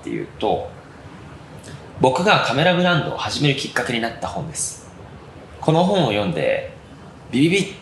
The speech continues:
ときて、もうこれやるしかないって言ってやった本です。本当に素晴らしい本なので、Think Simpleぜひ皆さ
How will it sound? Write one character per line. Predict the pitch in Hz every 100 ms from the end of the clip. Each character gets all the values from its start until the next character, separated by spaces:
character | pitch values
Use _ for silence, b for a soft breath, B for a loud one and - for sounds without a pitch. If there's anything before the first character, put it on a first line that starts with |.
| -
と | -
き | -
て、 | - 85 - - - - -
も | 113
う |
こ | -
れ | 104
や | 104
る | 175
し | -
か | 95
な | 90
い | 92
っ |
て | - - - - - - - - - -
言 | 170
っ |
て | -
や | 113 -
っ |
た | - - -
本 | - 104 80
で |
す。 | - - - - - - -
本 | - 185
当 | 185
に | 180
素 | 151
晴 | 151
ら | 147
し | 139
い |
本 | 113 98
な | 82
の | 65
で、 | - 50 - -
Think | - 131 131
Simple | - 123 95 76
ぜ | 73 117
ひ | 110
皆 | 82 67
さ | - 57